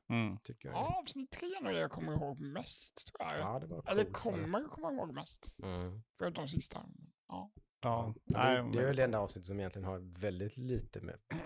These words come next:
Speaker 2: som är taget från, från, eh,
Speaker 1: Ja, det är det man
Speaker 2: spel.
Speaker 1: ända mest.
Speaker 2: Mer än att de typ är tillsammans är väl rätt så tydligt i,
Speaker 3: Mm.
Speaker 2: i spelet, men det är
Speaker 1: Mm.
Speaker 2: väl typ det enda, liksom, man,
Speaker 3: Mm.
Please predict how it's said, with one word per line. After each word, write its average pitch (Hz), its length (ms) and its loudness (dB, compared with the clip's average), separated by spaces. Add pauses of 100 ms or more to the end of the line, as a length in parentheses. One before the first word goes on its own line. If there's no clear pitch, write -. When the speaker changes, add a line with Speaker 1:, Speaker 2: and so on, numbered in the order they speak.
(160)
Speaker 2:
som 95 100 -2
är 87 40 -2
taget 92 300 -2
från, 98 300 -6
från, 101 340 -6
eh, 101 120 -8
Speaker 1:
Ja, - 120 -2
det 135 100 4
är 131 80 6
det 113 60 4
man 101 180 2
Speaker 2:
spel. 90 300 -2
Speaker 1:
ända 101 280 2
mest. 110 260 -2
Speaker 2:
Mer 123 180 6
än 107 100 2
att 107 120 -2
de 98 220 0
typ 90 260 0
är 90 120 -4 (160)
tillsammans 95 600 -6
är 101 60 -4
väl 98 140 -8
rätt - 180 -8
så - 100 2 (280)
tydligt 92 420 -10
i, - 100 -8
Speaker 3:
Mm. 98 180 -4
Speaker 2:
i - 40 -4
spelet, - 440 -10
men 95 100 -6
det 98 60 -2
är - 20 2
Speaker 1:
Mm. 113 140 2
Speaker 2:
väl 98 80 -4
typ - 160 -10
det - 80 -8
enda, 90 240 -8
liksom, 95 320 -10
man, 90 140 -6
Speaker 3:
Mm. 160 140 -8